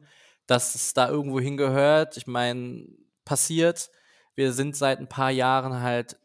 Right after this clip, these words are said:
nicht mehr diese klassische Dominanz, wie es die Jahre davor war. Ich denke, es sollte, so wie alle positiven Erlebnisse, die wir mit dem Pa-, der Patriots-Geschichte haben,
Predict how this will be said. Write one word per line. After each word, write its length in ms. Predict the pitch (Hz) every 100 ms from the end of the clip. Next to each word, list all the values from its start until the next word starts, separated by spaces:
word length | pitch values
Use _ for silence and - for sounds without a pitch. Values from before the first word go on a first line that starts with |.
| _
nicht 320 | 135 143 -
mehr 100 | 143
diese 240 | 127 120 123
klassische 460 | - 139 143 -
Dominanz, 500 | 131 127 127 135 143
wie 60 | 135
es 100 | -
die 120 | 123
Jahre 200 | 113 127
davor 400 | 120 - 127 135
war. 400 | 139 143 143 _ - _ _
Ich 80 | -
denke, 260 | 123 131 135
es 180 | 117 -
sollte, 560 | 127 135 127 120 - _ _ _ _ _ _ _
so 320 | _ 156 160 165
wie 260 | 165 160
alle 160 | 170 190
positiven 840 | 190 202 190 - 190 175 180 175 - _ -
Erlebnisse, 640 | 90 139 147 151 165 -
die 160 | 135 143
wir 340 | 143 135 135 -
mit 100 | 135
dem 100 | 143
Pa-, 180 | 139 147
der 120 | 135
Patriots-Geschichte 720 | 147 147 139 - - 131 131
haben, 300 | 131 131